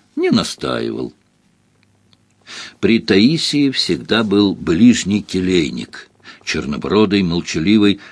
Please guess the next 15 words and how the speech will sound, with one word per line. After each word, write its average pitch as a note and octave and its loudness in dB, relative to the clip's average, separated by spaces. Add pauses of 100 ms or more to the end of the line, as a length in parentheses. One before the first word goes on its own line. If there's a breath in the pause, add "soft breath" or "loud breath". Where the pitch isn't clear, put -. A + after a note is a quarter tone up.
со - -4
страшным G#2+ -2
костлявым F#2 -4
лицом. F2 -4 (280 soft breath)
Не G#2 2
русский, A#2+ 2
должно D2+ -8
быть, - -12
тоже F#2+ 2
грек G2+ 0
или E2 0 (160 loud breath)
левантинец. D#2+ -4 (920 loud breath)
Звали G2+ 0
его A2+ 6
Иосифом. E2+ -2